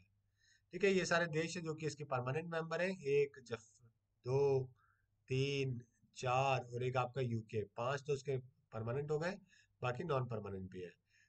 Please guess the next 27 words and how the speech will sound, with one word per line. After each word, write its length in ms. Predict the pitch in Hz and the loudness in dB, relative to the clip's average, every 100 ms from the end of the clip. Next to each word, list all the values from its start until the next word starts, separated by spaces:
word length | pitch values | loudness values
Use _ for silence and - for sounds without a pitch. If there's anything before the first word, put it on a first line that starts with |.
| _ | _
तीन 180 | 220 247 | -4 0
तलाक 280 | 240 226 226 | 6 6 6
के 100 | 233 | 2
खिलाफ 300 | 202 208 202 | 4 4 4
कानून 260 | 190 190 202 | 4 4 4
बनाने 300 | 185 185 190 | 4 4 2
का 120 | 202 | 0
जश्न 280 | 175 156 190 | 0 -2 -2
मनाने 280 | 175 170 170 | 0 0 -2
के 100 | 180 | 0
लिए 100 | 185 | 0
देश 280 | 151 175 170 | 0 -4 0
भर 140 | 160 | -2
में 120 | 160 | -2
मुस्लिम 380 | 160 147 - 170 | -6 -6 -6 -2
महिला 200 | 151 156 | 0 2
अधिकार 400 | 143 135 151 160 - | 0 0 0 -2 -2
किस 220 | 233 233 | -2 2
तारीख 240 | 180 165 165 | 2 0 -2
को 320 | 185 220 214 _ 139 | 0 0 -2 _ -2
मनाया 500 | 135 139 147 180 185 - | 0 2 2 0 -4 -10
जाता 380 | 117 101 101 107 | -6 -6 -4 -2
है? 240 | 113 - - _ _ _ _ _ _ _ _ _ _ _ _ _ _ _ _ - | -2 -4 -14 _ _ _ _ _ _ _ _ _ _ _ _ _ _ _ _ -2
मुस्लिम 600 | 143 196 240 240 240 233 - | 0 2 4 6 6 2 -6
वुमेन 420 | 139 165 190 220 180 | -4 2 6 6 8
राइट 200 | 156 135 | 6 4
डे, 240 | 120 | -2